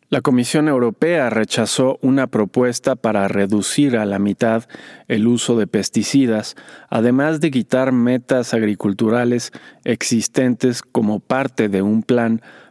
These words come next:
para reducir los gases de efecto invernadero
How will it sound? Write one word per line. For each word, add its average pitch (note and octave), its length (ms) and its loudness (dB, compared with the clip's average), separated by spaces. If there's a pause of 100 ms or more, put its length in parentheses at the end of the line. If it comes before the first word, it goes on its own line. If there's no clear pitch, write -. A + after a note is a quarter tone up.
(100)
para A2+ 300 0
reducir A2 720 0
los G#2+ 200 -2
gases A2 520 -2
de G2+ 200 0
efecto G#2+ 400 -4
invernadero G#2 920 0